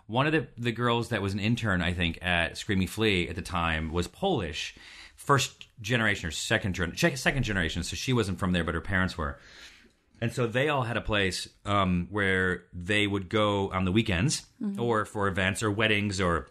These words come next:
Speaker 1: bingo or all that kind of stuff.
Speaker 2: Fun.
Speaker 1: And, and it was a, it was like a gymnasium and like a, and like a building and like whatever. And it was a Polish social club where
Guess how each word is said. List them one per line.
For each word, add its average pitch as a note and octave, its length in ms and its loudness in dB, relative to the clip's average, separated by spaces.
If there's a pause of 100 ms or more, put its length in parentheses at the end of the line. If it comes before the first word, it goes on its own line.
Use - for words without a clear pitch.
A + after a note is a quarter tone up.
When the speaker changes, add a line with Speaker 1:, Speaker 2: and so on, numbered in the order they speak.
(120)
Speaker 1:
bingo A#2+ 380 0
or G2 120 0
all B2 140 2
that A2+ 100 -2
kind G2+ 140 -4
of F2+ 60 -4
stuff. F2 340 0
Speaker 2:
Fun. G3+ 280 -4 (280)
Speaker 1:
And, G#2 280 0
and G2+ 80 -6
it G#2+ 60 -6
was G#2 120 0
a, - 20 0
it G2 180 -2
was G#2+ 100 -2
like A2+ 120 0
a A2+ 40 -2
gymnasium A#2+ 680 0
and G#2 120 -2
like G2+ 180 -2
a, F#2+ 180 0
and G#2 80 -4
like F#2+ 120 0
a F#2 40 -2
building B2 640 0
and G#2 80 -2
like F#2+ 260 0
whatever. G2+ 300 2
And G2 60 2
it F2 40 -4
was G2+ 140 -2
a G2 60 0
Polish B2+ 540 0
social C3 380 0
club D#2 360 -2 (480)
where A2+ 480 0